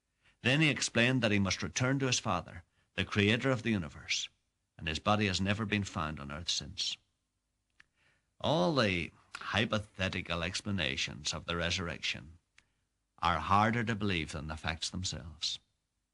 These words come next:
The two vital facts are the empty tomb and the resurrection appearances.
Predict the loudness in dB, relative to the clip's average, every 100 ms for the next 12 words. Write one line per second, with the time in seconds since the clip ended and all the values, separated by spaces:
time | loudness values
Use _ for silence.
0 | _ -2 2 4 6 6 4 2 2 2
1 | 2 0 0 -2 -4 _ _ 0 2 4
2 | 2 2 2 2 -2 -10 _ _ _ _
3 | _ -4 -2 2 2 2 0 -2 -4 -4
4 | -6 -8 -8 -8 -6 -6